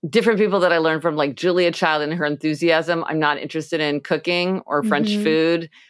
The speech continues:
Speaker 1: but just her enthusiasm. Or Virginia Woolf, who I find is, uh, like, really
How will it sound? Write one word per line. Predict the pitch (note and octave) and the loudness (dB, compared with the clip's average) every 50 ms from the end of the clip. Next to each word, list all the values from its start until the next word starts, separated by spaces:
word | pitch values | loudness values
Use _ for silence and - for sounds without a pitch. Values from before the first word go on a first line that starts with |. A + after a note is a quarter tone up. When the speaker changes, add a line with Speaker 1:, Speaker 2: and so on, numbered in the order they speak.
| _ _ | _ _
Speaker 1:
but | - E3 D#3+ | 0 0 0
just | D3+ - F3+ - - | 2 0 -2 -2 0
her | F3 E3 | -2 -2
enthusiasm. | C#3 D3 D3 D#3 D#3 D#3+ D#3 F3 E3 D#3 D#3+ D#3+ D3+ E3 D#3+ D#3 - | -2 0 0 -2 -2 0 2 2 2 4 2 0 -2 -4 -4 -4 -2
Or | - D#3+ | -2 -2
Virginia | C#3 C#3+ E3 - - F3 F3 E3+ D#3+ | -2 -2 -2 0 0 0 0 2 0
Woolf, | D3 C3 C#3+ D3+ D3+ D3+ D#3+ D#3 - - | 0 2 2 2 4 2 2 0 -4 -6
who | - E3+ D#3+ D3+ D3+ C#3+ | -2 0 2 2 2 2
I | - G2 C#3 C#3 D3 | 2 2 0 0 -2
find | - _ D3+ C#3+ C#3+ C#3+ C#3+ C#3+ C#3+ D3 C3+ | -2 _ 0 0 0 0 -2 -2 -4 -4 -6
is, | - - D3 C3+ B2+ - - A2 - | -4 -6 -6 -6 -8 -12 -12 -4 -2
uh, | D3+ C#3+ C3+ - - | 0 0 0 -2 -4
like, | - D3+ D3 B2+ - | -4 -4 -4 -4 -6
really | - C3+ C#3 D#3+ E3 D#3+ D#3+ E3 E3 D#3 D3+ D3 C#3 | -8 -4 0 2 2 4 4 4 4 2 2 0 -2